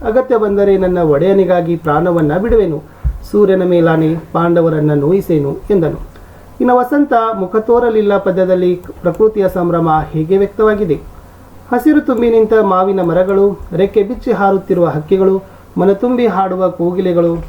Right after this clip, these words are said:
ಕಡಲುಕ್ಕಿ ಹರಿಯುವಂತ ಸಂಭ್ರಮ ಈ ಕವನದಲ್ಲಿ ವ್ಯಕ್ತವಾಗಿದೆ.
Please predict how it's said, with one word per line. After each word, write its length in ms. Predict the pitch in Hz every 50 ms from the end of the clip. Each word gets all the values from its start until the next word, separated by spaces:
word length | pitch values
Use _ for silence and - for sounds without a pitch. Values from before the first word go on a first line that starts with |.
| - -
ಕಡಲುಕ್ಕಿ 460 | 180 180 180 202 220 240 233 - 233 214
ಹರಿಯುವಂತ 480 | 202 190 185 185 180 175 170 160 -
ಸಂಭ್ರಮ 440 | 160 151 - 160 180 180 175 170 175 175 175 170 - - 175
ಈ 100 | 165 160
ಕವನದಲ್ಲಿ 580 | 151 - 160 165 175 175 160 156 160 160 160 156
ವ್ಯಕ್ತವಾಗಿದೆ. 720 | 147 147 - - 185 180 180 180 175 185 165 160 151